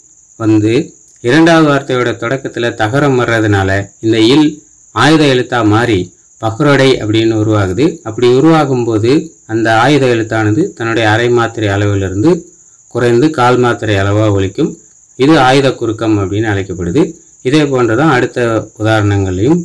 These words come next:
பார்க்க முடியும். இதோட சார்பெழுத்துக்கள் முடிவடையுது. தொடர்ந்து சில முக்கியமான இலக்கண குறிப்புகளை சிந்திக்கலாம்.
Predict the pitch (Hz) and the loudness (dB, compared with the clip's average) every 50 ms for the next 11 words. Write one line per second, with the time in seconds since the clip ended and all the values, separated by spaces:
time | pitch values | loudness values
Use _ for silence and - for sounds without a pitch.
0 | - - 101 98 95 - - 90 87 85 82 80 80 - _ _ _ _ _ _ | -6 -8 -8 -8 -8 -6 -6 -4 -2 -2 -2 -2 -4 -8 _ _ _ _ _ _
1 | _ - 127 120 147 147 151 160 156 127 107 143 - - _ _ _ _ _ - | _ -8 -4 0 0 2 2 2 2 0 0 -2 -6 -10 _ _ _ _ _ -8
2 | - 131 139 156 160 147 147 139 135 131 - 127 117 131 135 135 131 117 117 113 | -2 0 2 2 2 2 2 0 0 -2 -4 -6 -4 -2 -2 -2 -2 -2 -2 -2
3 | 117 117 113 107 104 98 92 85 123 165 - - - _ _ _ _ _ _ - | -2 0 0 0 -2 -2 -2 0 -2 -2 -2 -4 -8 _ _ _ _ _ _ -4
4 | 127 135 156 151 151 147 151 160 156 147 127 127 127 120 117 110 117 107 110 131 | -2 0 2 2 4 4 2 2 2 0 0 0 0 0 0 -2 -2 -4 -2 -2
5 | 120 123 123 123 127 120 117 117 117 113 - 113 113 104 107 - 107 107 104 - | 0 0 0 0 0 0 0 -2 -4 -4 -4 -4 -4 -4 -4 -4 -6 -6 -4 -4
6 | 104 101 101 98 101 117 113 - 104 98 101 95 - 101 120 156 | -4 -4 -2 -2 -2 -4 -4 -4 -4 -2 -2 -2 -4 -2 -2 -2